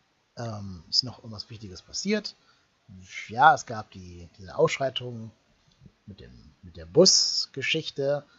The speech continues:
nach dem Unionsspiel. Was ich jetzt gelesen habe, war es wohl so, dass ein Fanbus von Union Berlin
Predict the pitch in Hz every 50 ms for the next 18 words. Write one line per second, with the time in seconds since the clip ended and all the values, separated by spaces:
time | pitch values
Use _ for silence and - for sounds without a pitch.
0 | _ _ _ - 95 85 82 87 85 80 - _ - 76 76 80 76 - 80 85
1 | 85 92 98 110 127 - - - - 170 185 196 226 240 - _ _ _ _ _
2 | _ _ _ _ _ _ _ _ _ _ _ 139 127 120 127 113 135 123 123 -
3 | - 113 113 135 156 147 143 139 131 127 127 120 120 117 110 104 - 104 101 95
4 | 95 120 135 131 117 104 - - 73 80 80 76 71 _ - 156 170 175 160 151
5 | 156 147 - - - 117 113 107 101 104 101 98 90 90 87 92 85 95 131 180
6 | 196 196